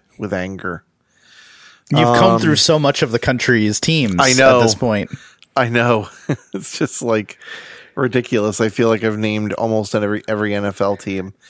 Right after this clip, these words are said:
Speaker 2: If they was,
Speaker 1: I'm
Speaker 2: were
Speaker 1: trying
Speaker 2: all pieces of confetti in a bag, you've pulled them all out and they're surrounding you,
Speaker 1: <laughs>
Speaker 2: and you feel like it's gotta be in here somewhere.
Speaker 1: It's gotta be somewhere.
Speaker 2: You're dumping the bag out, flipping it upside down.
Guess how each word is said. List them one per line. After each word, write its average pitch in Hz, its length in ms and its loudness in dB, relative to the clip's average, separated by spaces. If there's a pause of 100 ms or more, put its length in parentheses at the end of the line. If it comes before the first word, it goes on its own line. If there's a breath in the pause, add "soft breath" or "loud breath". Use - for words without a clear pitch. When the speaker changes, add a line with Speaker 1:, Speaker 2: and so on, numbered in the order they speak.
(100)
Speaker 2:
If 151 140 0
they 170 200 4
was, 160 160 2
Speaker 1:
I'm 160 40 2
Speaker 2:
were 170 60 6
Speaker 1:
trying 160 120 8
Speaker 2:
all 170 80 4
pieces 151 400 0
of 139 120 0
confetti 139 500 0
in 120 80 2
a 113 60 0
bag, 127 360 2
you've 110 180 -2
pulled 160 200 0
them 143 140 2
all 131 160 6
out 127 340 4
and 117 120 2
they're 113 80 2
surrounding 123 600 2
you, 104 380 2 (100)
Speaker 1:
<laughs> - 80 -6
Speaker 2:
and 117 420 0
you 143 140 2
feel 165 260 4
like 135 400 4
it's 123 220 0
gotta 143 220 2
be 131 140 -2
in 123 100 0
here 117 160 -2
somewhere. 98 640 -2 (420 loud breath)
Speaker 1:
It's - 140 -14
gotta 147 200 -4
be 107 120 -4
somewhere. 131 380 -4
Speaker 2:
You're 110 120 -2
dumping 147 300 -2
the 131 80 -2
bag 131 380 2
out, 123 320 4
flipping 135 320 0
it 123 120 0
upside 120 340 0
down. 110 500 0